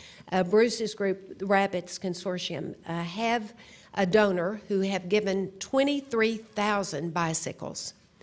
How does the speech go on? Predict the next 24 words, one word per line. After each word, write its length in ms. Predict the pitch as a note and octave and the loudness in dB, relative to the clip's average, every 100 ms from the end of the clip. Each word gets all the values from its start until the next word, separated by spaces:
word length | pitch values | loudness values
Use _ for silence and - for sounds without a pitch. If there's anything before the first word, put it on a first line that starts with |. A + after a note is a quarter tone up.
| - - - - | -20 -20 -12 -2
to 80 | F3 | 2
Zambia 560 | F3+ E3 D#3+ B2 C#3 | 4 2 0 -4 -4
so 220 | D#3 G3+ | -2 0
that 200 | F3+ F#3+ F#3+ | 0 -2 -4
the 60 | |
caregivers 760 | F3+ A3 B3 A3 G#3 G3 G3 - | -4 2 2 2 0 0 -2 -2
that 140 | F3+ | -2
we 200 | G3 A3+ | 0 2
met 400 | G#3 F#3+ F#3 F#3 | 2 0 0 -4
can 160 | F3+ F3+ | -4 0
literally 500 | A#3 C#4 C#4 A#3+ G3 | 2 2 2 0 0
go 220 | G3+ G3 | 0 0
door 280 | F3+ F#3+ F#3+ | 2 0 0
to 100 | E3+ | -2
door 400 | F3 E3 D#3 - - - - _ | -2 -2 -6 -12 -20 -20 -20 _
in 160 | - F#3+ | 0 4
their 180 | F#3 F#3 | 4 4
neighborhoods 640 | F3 E3+ E3 D#3 D#3+ E3 | 2 0 -2 -4 -6 -8
and 240 | D#3 F3+ F3 | -6 -4 0
find 240 | G3 F#3 | 0 2
out 160 | F3 E3 | 0 0
who 160 | F3 | -2
needs 320 | E3+ D#3+ E3 | -2 -2 -4
help. 380 | E3+ E3 - - | -4 -4 -4 -10